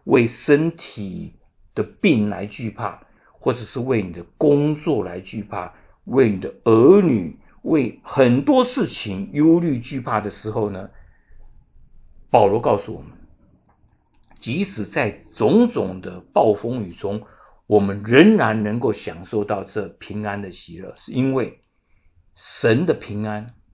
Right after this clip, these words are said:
英文非常有趣，就 peace of God，神的平安在我们的心中。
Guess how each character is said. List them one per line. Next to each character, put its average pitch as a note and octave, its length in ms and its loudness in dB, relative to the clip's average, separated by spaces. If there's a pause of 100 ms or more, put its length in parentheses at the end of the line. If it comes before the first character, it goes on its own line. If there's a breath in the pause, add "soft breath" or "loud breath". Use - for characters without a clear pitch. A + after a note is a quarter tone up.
(680)
英 G#3+ 280 6
文 C#3 180 2
非 D#3+ 220 4
常 C3+ 220 -2
有 G2 200 -2
趣， A#2 200 -12
就 A#2 100 -6
peace F#3+ 680 -6
of G2+ 140 -10 (140)
God， - 420 -8 (580 soft breath)
神 G3 640 4
的 D3+ 140 0
平 A2 460 -6
安 B2 260 -6 (960)
在 G#2 300 -6
我 - 240 -12
们 - 160 -18
的 E2+ 100 -16
心 - 300 -18
中。 - 240 -20